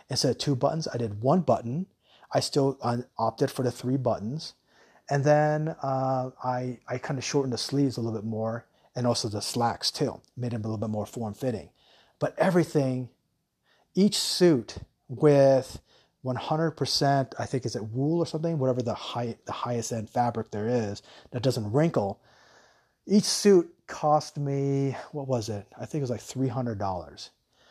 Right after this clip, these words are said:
Three hundred dollars from, for literally, no, it's four hundred. Yeah, it's three hundred dollars because I bought, I bought four suits.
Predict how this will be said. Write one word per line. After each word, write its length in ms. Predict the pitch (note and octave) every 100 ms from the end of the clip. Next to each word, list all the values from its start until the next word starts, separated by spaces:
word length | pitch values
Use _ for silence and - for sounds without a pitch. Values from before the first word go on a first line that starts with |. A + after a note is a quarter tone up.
| _
Three 240 | - G3+ B3+
hundred 300 | G#3 G#3+ E3
dollars 420 | D#3+ F3 G3+ E3+
from, 360 | - C#3 C3+ - _ _
for 240 | C#3 B2+ C#3+ D#3
literally, 680 | D#3 G#3 G#3+ G#3 G3+ G3+ - _ _ _
no, 160 | D#3+ C#3
it's 80 | -
four 200 | F3 D3
hundred. 200 | C3 - _ _ _ _
Yeah, 100 | C#3+
it's 120 | G#2+
three 120 | - F3
hundred 200 | D#3 B2
dollars 260 | A2 G#2
because 180 | A#2+ A#2
I 60 | G2+
bought, 260 | A2 G2+ _
I 80 | G#2
bought 200 | G#2+ -
four 160 | A2 -
suits. 340 | - -